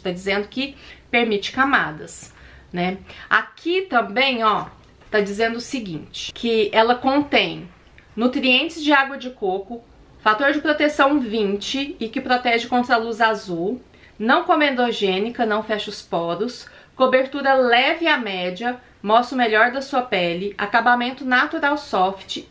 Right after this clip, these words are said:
e aqui diz que é resistente ao suor, ao calor e à umidade. Veremos, tá? A base, ela vem com doze cores. Essas são as cores aqui, ó.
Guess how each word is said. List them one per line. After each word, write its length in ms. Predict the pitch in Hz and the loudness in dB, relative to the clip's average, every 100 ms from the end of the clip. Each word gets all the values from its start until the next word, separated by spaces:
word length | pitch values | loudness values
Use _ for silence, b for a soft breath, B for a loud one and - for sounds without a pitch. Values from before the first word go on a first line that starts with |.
| - | 0
e 180 | 302 | 4
aqui 360 | 359 359 262 269 | 4 2 -4 -4
diz 460 | 233 220 254 285 - | -6 -4 -4 -4 -6
que 320 | 247 302 381 | -2 -2 -2
é 160 | 190 196 | -2 -2
resistente 800 | 202 226 262 302 - 196 208 233 | 2 0 0 -4 -2 -2 -2 -4
ao 80 | 247 | -6
suor, 640 | - 302 226 180 190 285 - B B B B | -2 2 6 6 6 2 -2 B B B B
ao 160 | 220 | 2
calor 580 | 226 302 285 208 202 277 - _ - | 4 2 4 2 0 -2 -10 _ -6
e 120 | 240 | 0
à 60 | 233 | 2
umidade. 640 | 240 262 - - - - _ - | 2 0 -2 -4 -16 -18 _ -8
Veremos, 800 | 170 226 247 - - - - - - _ | 2 4 4 -4 -12 -14 -14 -16 -20 _
tá? 260 | - 190 202 - B B B B | 0 0 -2 -14 B B B B
A 100 | 208 | 2
base, 640 | 208 320 311 226 - 185 - _ - | 4 4 4 0 -4 -16 -18 _ -2
ela 260 | 233 262 | 2 2
vem 240 | 247 269 285 | 2 0 0
com 200 | 285 247 | 0 2
doze 460 | 226 240 262 339 | 4 4 4 0
cores. 760 | 349 247 196 196 226 302 - - - - | 0 4 4 4 -2 -6 -8 -20 -14 0
Essas 360 | 196 220 254 | 0 0 -4
são 180 | 262 233 | -4 -2
as 220 | 240 - | -2 -4
cores 520 | - 180 190 233 - - | -6 -4 -4 -8 -14 -14
aqui, 340 | 190 - 175 | -14 -10 -8
ó. 120 | 151 | -8